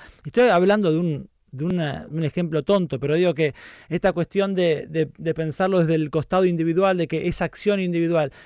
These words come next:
en definitiva, en el océano de cosas que hay que cambiar, no va a modificar nada, genera que al final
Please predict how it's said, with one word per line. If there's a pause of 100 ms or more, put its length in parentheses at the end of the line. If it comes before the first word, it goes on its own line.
en
definitiva,
en
el
océano
de
cosas
que
hay
que
cambiar,
no
va
a
modificar
nada, (320)
genera
que
al
final